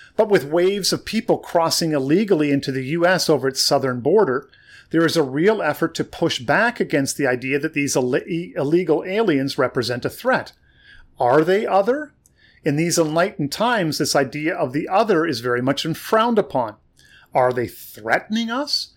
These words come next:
Some would say yes. Some vehemently argue that they are not a threat.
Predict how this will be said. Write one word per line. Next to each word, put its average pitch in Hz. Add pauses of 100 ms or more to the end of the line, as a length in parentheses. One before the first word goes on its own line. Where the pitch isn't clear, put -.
(200)
Some 139
would 156
say 202
yes. 226
Some 127
vehemently 156
argue 170
that 185
they 185
are 202
not 208
a 196
threat. -